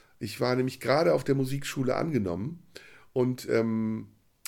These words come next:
erfuhr, als ich in der Musikschule war, von irgendjemandem, meine Mutter rief, glaub ich, im Sekretariat an,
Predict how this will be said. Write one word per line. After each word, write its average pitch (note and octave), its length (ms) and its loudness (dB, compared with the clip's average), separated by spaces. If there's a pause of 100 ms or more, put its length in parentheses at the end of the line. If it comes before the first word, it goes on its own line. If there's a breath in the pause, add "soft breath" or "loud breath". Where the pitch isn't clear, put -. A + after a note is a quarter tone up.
(160)
erfuhr, D#3+ 680 2
als A#2+ 240 0
ich - 200 -8
in C#3+ 100 2
der C#3 100 6
Musikschule C#3 680 -2
war, B2+ 420 2
von A#2+ 500 -4
irgendjemandem, C#3 600 0
meine A#2+ 160 2
Mutter C3+ 320 2
rief, F#2+ 260 -8
glaub F2+ 220 -2
ich, - 100 -10
im G2 100 -8
Sekretariat G#2 720 -4
an, - 260 -6